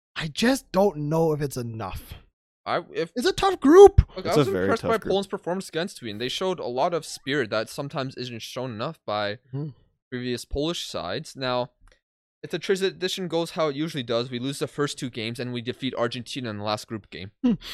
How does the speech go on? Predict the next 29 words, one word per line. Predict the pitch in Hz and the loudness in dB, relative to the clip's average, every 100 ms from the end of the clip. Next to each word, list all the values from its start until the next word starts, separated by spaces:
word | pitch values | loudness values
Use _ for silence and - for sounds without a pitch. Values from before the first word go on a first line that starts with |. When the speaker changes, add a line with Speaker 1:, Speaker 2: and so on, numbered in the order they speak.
| - - - - _ | -12 -14 -16 -20 _
Speaker 2:
Uh, | 127 127 127 | 0 2 4
Speaker 3:
Is | 147 | 6
that | 156 | 8
how | 175 | 8
it | 147 | 6
is? | 127 | 4
Do | 123 123 | 0 -2
you | 123 | 2
play | 131 | 6
Argentina | 117 117 104 123 104 | 6 4 0 -2 0
last? | 82 120 170 | -2 -4 -4
Speaker 2:
Yeah, | 120 87 - _ | -6 -6 -12 _
Speaker 3:
Okay. | - - - | -20 -16 -10
Speaker 2:
we | |
do. | 120 120 196 220 | -6 -4 -6 -4
Uh, | 120 117 | -2 -2
I | 127 | -2
think | 180 190 | -6 -6
it's | 180 - | -8 -8
Saud-, | 131 147 - _ - | -6 -6 -8 _ -16
no, | 143 | -10
I | 120 | -10
think | - 262 | -10 -14
it's | - 98 120 _ _ _ _ _ | -14 -20 -20 _ _ _ _ _
first | 349 349 - | -10 -8 -8
then | 131 | -12
Saudi | - 123 135 | -4 -4 -2
Arabia, | 113 92 110 131 127 | -4 -6 -8 -6 -6
then | 117 110 110 104 | -4 -6 -6 -10